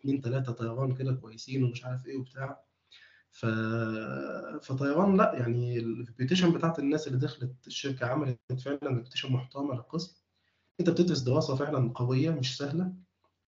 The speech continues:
بتتعب، آه، بتاخد مواد يعني صعبة بدراسة طويلة، ما عندكش حاجة بتيسر عليك ككورسات ولا ملازم ولا كلام من ده.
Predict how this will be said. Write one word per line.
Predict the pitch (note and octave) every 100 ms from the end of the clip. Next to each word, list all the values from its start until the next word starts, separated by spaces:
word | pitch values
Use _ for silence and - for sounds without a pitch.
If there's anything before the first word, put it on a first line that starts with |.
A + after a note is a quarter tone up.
| _
بتتعب، | C#3+ B2 C3 D#3 E3+ F#3 - - _ _ _ _ _ -
آه، | A#2 A2+ A2+ A2+ A2+ A2 A2 G#2+ A#2+ - C2 C2
بتاخد | C#2 - - E3 C#3
مواد | C3 C3+ C3 C3 C3 C3+
يعني | A2 A#2
صعبة | A#2 D3+ D#3 D#3 D#3+ D#3+
بدراسة | B2+ B2 C3 B2+
طويلة، | - B2 E3 D#3 D#3 D#3+
ما | C#3 A#2
عندكش | A2 C3 B2+ - A#2+
حاجة | - C#3+ C3 B2 A#2
بتيسر | B2 B2 C3 C3 A#2
عليك | G#2+ A#2+ C3
ككورسات | A2 A2+ A2+ C3+ C3+
ولا | G#3
ملازم | B2+ B2+ C3 A2+
ولا | A#2
كلام | - C3+ D3
من | B2
ده. | C3 F#3 F#3